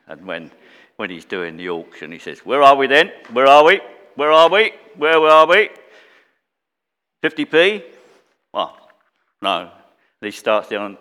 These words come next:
and I go to another auction, he says, "Where are we then? Where are we then? Sixteen thousand? Wow." Boom. And you just stand amazed at the price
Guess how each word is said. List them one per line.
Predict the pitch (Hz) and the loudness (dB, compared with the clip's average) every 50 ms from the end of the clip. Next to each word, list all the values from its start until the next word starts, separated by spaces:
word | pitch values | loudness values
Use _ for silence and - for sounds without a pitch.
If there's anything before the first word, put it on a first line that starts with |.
| _ _ | _ _
and | - 110 | -10 -10
I | 117 | -8
go | 113 - 135 120 | -4 -4 -4 -4
to | - | -4
another | 117 110 123 123 120 117 104 | -6 -2 -2 -2 -2 -2 -4
auction, | 95 101 101 104 - - 117 107 107 | -4 -4 -6 -6 -8 -10 -10 -10 -10
he | 107 98 | -12 -12
says, | - 113 98 - | -12 -12 -12 -10
"Where | 101 120 160 | -8 -4 2
are | 196 214 214 190 | 4 4 4 4
we | 147 131 | 2 -2
then? | 110 110 113 107 98 95 - - - _ | -2 -2 -2 -2 -2 -6 -14 -20 -20 _
Where | _ 143 151 151 | _ -2 2 6
are | 156 160 165 165 | 6 6 6 6
we | 151 156 | 4 0
then? | 156 165 170 185 220 220 180 - - - - _ _ _ _ _ | 0 4 4 4 4 2 -2 -12 -18 -20 -20 _ _ _ _ _
Sixteen | - 214 214 - 196 208 208 202 | -4 -4 -2 0 0 0 0 0
thousand? | 175 196 190 185 190 190 180 170 214 240 240 226 - - - _ _ _ _ _ _ _ _ _ | 2 4 6 8 8 6 6 2 0 -2 -2 -6 -12 -20 -20 _ _ _ _ _ _ _ _ _
Wow." | _ 107 120 143 156 139 113 80 65 - - _ _ _ | _ -4 0 2 4 2 2 0 -4 -12 -20 _ _ _
Boom. | 220 220 160 104 - - _ _ _ _ _ _ _ _ _ _ _ _ _ _ _ _ - - - - _ _ _ _ _ _ _ _ _ _ _ _ _ _ _ | -2 -2 -2 -4 -14 -20 _ _ _ _ _ _ _ _ _ _ _ _ _ _ _ _ -20 -20 -20 -20 _ _ _ _ _ _ _ _ _ _ _ _ _ _ _
And | 120 117 110 98 | -4 -4 -4 -6
you | 113 110 | -10 -10
just | 107 117 113 - - | -10 -10 -12 -12 -16
stand | - _ 127 110 110 107 | -8 _ -4 -4 -4 -4
amazed | 110 110 113 117 123 117 92 80 85 82 80 - - - - - - _ _ _ _ _ _ _ _ _ | -8 -10 -6 -6 -4 -4 -4 -8 -12 -16 -20 -20 -20 -20 -20 -20 -20 _ _ _ _ _ _ _ _ _
at | - - | -20 -16
the | - 104 | -16 -18
price | _ _ - - 117 92 82 87 85 - - - - - - | _ _ -10 -6 -4 -4 -4 -6 -8 -16 -20 -20 -20 -20 -20